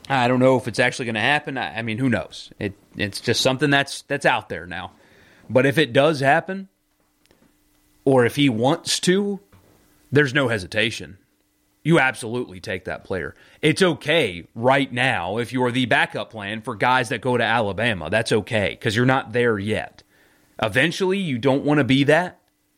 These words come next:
But for right now, you need all the help on defense that you can get. And if a high-level, talented, secondary player especially wants to come to your school, it doesn't matter who he signed with out of high school. It doesn't matter.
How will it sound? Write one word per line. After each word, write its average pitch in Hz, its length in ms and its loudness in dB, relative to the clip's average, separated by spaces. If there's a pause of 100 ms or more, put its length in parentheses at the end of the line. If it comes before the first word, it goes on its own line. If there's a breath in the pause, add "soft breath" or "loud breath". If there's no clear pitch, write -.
(500)
But 135 180 2
for 123 160 2
right 123 320 2
now, 156 500 -4
you 139 160 -2
need 110 260 -6
all 147 200 4
the 156 120 2
help 143 260 2
on 120 120 2
defense 120 380 -2
that 95 100 -8
you 113 140 0
can 101 140 -4
get. 90 280 -2
And 104 140 -8
if 101 160 -6
a 90 80 -4
high-level, 127 760 -2
talented, 131 680 -2 (340 soft breath)
secondary 156 840 0
player 123 420 2
especially 98 600 0
wants 117 260 0
to 104 100 -4
come 139 240 -2
to 110 60 0
your 113 180 0
school, 147 320 0
it 165 60 -4
doesn't 170 240 0
matter 143 300 2
who 117 160 -2
he 107 100 -2
signed 98 280 -2
with 82 140 -6
out 82 120 0
of 85 60 -6
high 80 100 -4
school. - 220 -12
It - 60 -16
doesn't 147 280 0
matter. 120 400 0